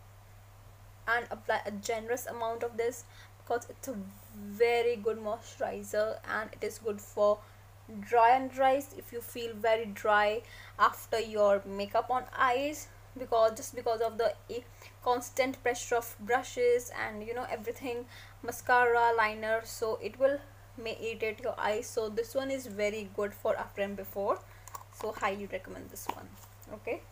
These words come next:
for foundation I'm going to use this matte look foundation in the shade number zero four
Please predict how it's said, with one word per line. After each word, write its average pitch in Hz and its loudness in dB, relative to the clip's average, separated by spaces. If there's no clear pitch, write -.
for 277 4
foundation 269 0
I'm 320 0
going 262 4
to - -14
use 240 -8
this 240 -10
matte 214 -6
look - -6
foundation 220 -4
in 240 -8
the 269 -10
shade 214 -4
number 208 -4
zero 214 -4
four 202 -4